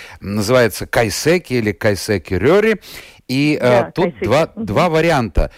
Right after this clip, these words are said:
Speaker 1: А, это еда перед чайной церемонией или второй, более шикарный, м, э, ну, это пышный такой обед на каких-то банкетах, приемах. Вот если говорить о таком пышном обеде, который,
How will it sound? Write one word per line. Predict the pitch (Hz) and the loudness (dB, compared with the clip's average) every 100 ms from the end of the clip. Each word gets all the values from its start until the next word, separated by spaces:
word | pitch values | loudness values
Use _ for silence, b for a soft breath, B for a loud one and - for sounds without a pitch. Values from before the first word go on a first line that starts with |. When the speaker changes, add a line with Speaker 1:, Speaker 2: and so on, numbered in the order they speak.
| B B | B B
Speaker 1:
А, | 92 95 | -2 0
это | 135 131 | -2 -4
еда | 113 139 131 117 | -4 -2 0 0
перед | - 117 98 | 0 -4 -4
чайной | - 107 101 92 | 0 0 0 -4
церемонией | 110 98 135 240 240 233 | -2 0 2 2 2 0
или | - 151 185 | -2 -2 -2
второй, | 151 - - 151 | -2 2 2 2
более | 113 107 98 | 0 -2 -2
шикарный, | - - 151 175 156 135 B B B - | -4 0 0 2 0 -4 B B B -8
м, | 101 104 104 | -4 -2 0
э, | 101 101 98 95 | 2 2 2 0
ну, | 87 90 104 139 | -4 -8 -4 -2
это | - | -2
пышный | - 151 - 95 | -2 -2 -2 -4
такой | 85 - 90 | -6 -4 -4
обед | 82 92 131 87 | -2 0 -2 -2
на | 82 | -8
каких-то | - - 76 | -10 -8 -2
банкетах, | 98 85 127 110 85 | 0 0 -2 -2 -4
приемах. | - 107 107 85 71 B B B | -2 0 0 0 -6 B B B
Вот | 196 - B B | -2 -2 B B
если | 135 226 202 | 0 2 2
говорить | 143 135 156 202 - - | 2 2 2 -2 -4 0
о | 143 131 b b | 2 0 b b
таком | - - 123 | -10 -6 -6
пышном | - 165 - - 80 - | -2 -2 -2 -8 -12 -8
обеде, | 95 85 196 131 | -6 0 0 0
который, | 104 98 113 107 98 | -4 -2 -2 -2 -4